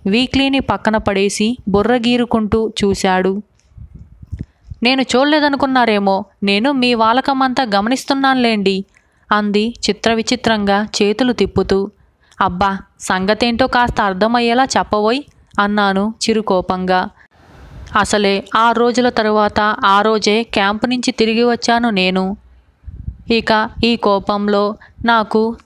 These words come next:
చిరుకోపమే తప్ప పెనుకోపం అనేది నా దగ్గర కూడా రాదెప్పుడు. "అబ్బా, నేరని నంగిలా ఎంత అమాయకంగా అడుగుతున్నారండి.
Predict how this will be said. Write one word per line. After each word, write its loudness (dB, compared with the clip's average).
చిరుకోపమే 0
తప్ప -4
పెనుకోపం 0
అనేది 0
నా 2
దగ్గర 0
కూడా 0
రాదెప్పుడు. 0
"అబ్బా, 0
నేరని 2
నంగిలా 2
ఎంత 0
అమాయకంగా 0
అడుగుతున్నారండి. 0